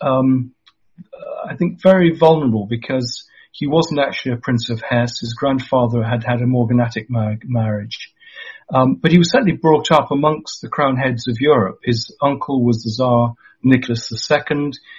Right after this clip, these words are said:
He himself had childhoods with the Russian royal family and was very fond of particularly Princess Marie. Uh, and, um, so he was a s-, much more cosmopolitan figure than many of the sort of,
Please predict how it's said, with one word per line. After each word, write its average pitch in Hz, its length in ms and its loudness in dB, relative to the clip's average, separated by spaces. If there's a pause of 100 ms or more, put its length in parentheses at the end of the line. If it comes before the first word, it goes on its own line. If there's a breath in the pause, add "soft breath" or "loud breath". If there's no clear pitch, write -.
(160 loud breath)
He - 180 -2
himself 127 480 2
had 117 120 0
childhoods 120 840 0 (260 loud breath)
with 139 220 0
the 131 80 0
Russian 120 360 2
royal 113 140 2
family 117 460 4
and 117 100 4
was 110 100 0
very 117 220 0
fond 123 420 2
of 107 200 -6
particularly 117 480 -2
Princess 113 640 -4
Marie. 120 460 2 (640 soft breath)
Uh, 127 280 -2 (100)
and, 143 560 -2
um, 143 380 2 (180 loud breath)
so 180 160 2
he 180 100 10
was 175 120 8
a - 20 8
s-, 180 160 0
much 226 260 4
more 175 140 4
cosmopolitan 170 640 0
figure 110 380 0
than 123 240 4
many 135 420 2
of 120 320 -2
the 120 80 -4
sort 117 320 -2
of, 113 140 0